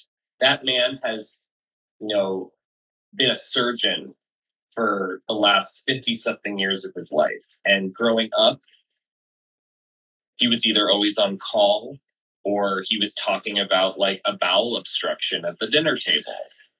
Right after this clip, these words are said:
You know, like, and then my mom was a nurse. And so what they, their commonality, like, everything revolved around what they did. And so their identity was purely like, "I am a nurse. I am a surgeon." That is everything.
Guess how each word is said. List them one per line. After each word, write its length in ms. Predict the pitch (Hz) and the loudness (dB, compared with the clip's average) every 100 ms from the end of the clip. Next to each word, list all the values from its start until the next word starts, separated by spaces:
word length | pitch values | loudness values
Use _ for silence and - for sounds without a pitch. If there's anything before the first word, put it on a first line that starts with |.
| _ _ - - - | _ _ -6 -6 4
You 140 | 139 | 8
know, 200 | 131 135 | 10 10
like, 280 | 143 135 127 - | 8 6 6 2
and 160 | 139 | 4
then 140 | 143 147 | 2 4
my 140 | 143 | 2
mom 580 | 139 - 233 113 113 196 _ - | 4 2 0 -2 -4 -14 _ -8
was 220 | 240 - | -4 -4
a 60 | 151 | -2
nurse. 680 | 160 - - - - - _ - | -4 -4 -8 -8 -6 -8 _ -8
And 160 | 143 143 | -6 -4
so 300 | - 151 151 139 | 0 2 2 0
what 200 | 143 - | -4 -2
they, 280 | 160 156 233 - _ | -2 -2 -4 -10 _
their 220 | 120 120 - | -2 -2 -4
commonality, 720 | - 117 107 101 90 92 104 | -6 -4 -4 -6 -6 -4 -4
like, 180 | 135 135 | -4 -4
everything 480 | 156 165 202 196 190 | -4 -4 -4 -4 -4
revolved 480 | 156 127 117 113 113 | -4 -4 0 -2 -2
around 280 | 117 110 107 | -4 -4 -4
what 200 | - - - | -4 -4 -2
they 180 | 95 95 | -4 -2
did. 240 | - - | -2 -2
And 120 | - - | -4 -4
so 120 | 117 | 0
their 180 | 110 - | 0 2
identity 840 | 101 98 127 143 143 92 85 82 _ _ _ _ | 0 2 2 2 -4 -10 -12 -14 _ _ _ _
was 220 | - 113 - | 0 0 2
purely 400 | - 131 123 110 | 4 4 4 6
like, 220 | 98 - 107 | 6 4 2
"I 140 | 113 | 4
am 160 | 123 123 | 4 2
a 80 | 113 | -2
nurse. 380 | 104 - - - | -4 -2 -6 -4
I 160 | 104 104 | -2 0
am 280 | 107 107 107 | 0 -4 -6
a 60 | 101 | -6
surgeon." 640 | - 107 95 90 76 - _ _ _ _ _ - | -4 -2 -2 -4 -6 -10 _ _ _ _ _ 2
That 180 | 117 110 | 6 6
is 140 | 110 - | 4 0
everything. 600 | 104 110 104 - 76 | -2 -2 -4 -4 -6